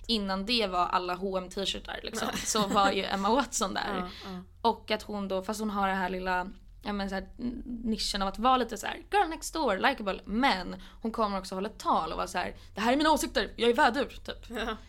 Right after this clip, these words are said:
Speaker 2: ja, men typ. Hon är ju inte, hon är inte den som backar riktigt. Hon,
Speaker 1: Nej,
Speaker 2: hon kör ju.
Speaker 1: absolut inte.
Speaker 2: Eh, ja, men jag hade ju gift mig med henne. Jag tror att vi hade kommit jättebra överens. Eller ja, jag inbillar mig det i alla fall.
Speaker 1: <laughs>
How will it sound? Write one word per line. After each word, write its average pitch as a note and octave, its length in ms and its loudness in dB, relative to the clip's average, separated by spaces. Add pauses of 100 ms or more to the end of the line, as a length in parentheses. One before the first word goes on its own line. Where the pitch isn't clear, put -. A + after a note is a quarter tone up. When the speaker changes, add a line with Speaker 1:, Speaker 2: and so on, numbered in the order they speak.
Speaker 2:
ja, G#3 60 -6
men A#3 240 -4
typ. - 280 -8
Hon G#3 140 -6
är A3 60 -4
ju A3+ 60 -4
inte, G3+ 480 0
hon G#3 140 -6
är A3 40 -6
inte G#3 160 -10
den A3+ 120 -4
som E3+ 140 -6
backar - 420 -10
riktigt. - 340 -16
Hon, B3 80 2
Speaker 1:
Nej, E4+ 220 4
Speaker 2:
hon F#3 180 -8
kör F#3 160 -12
ju. G3 160 -14
Speaker 1:
absolut C4 580 0
inte. A3+ 400 -4 (560)
Speaker 2:
Eh, B3+ 80 -4 (440)
ja, C4 80 2
men C#4+ 280 2
jag D#4 100 2
hade E4 140 2
ju C4 60 -2
gift - 260 -6
mig A#3+ 100 -2
med G#3+ 100 -2
henne. E3 140 -4 (120)
Jag A#3 120 -2
tror A3 100 0
att F3 100 -4
vi F3+ 40 0
hade F3 120 -2
kommit F3+ 160 -6
jättebra F3+ 260 -8
överens. - 440 -4 (200)
Eller G#3+ 220 0
ja, E3+ 200 0
jag F#3 180 0
inbillar D#4 340 4
mig C#4+ 160 6
det A3 360 0
i A3+ 40 0
alla A3 160 -2
fall. A#3+ 180 0 (220)
Speaker 1:
<laughs> - 160 0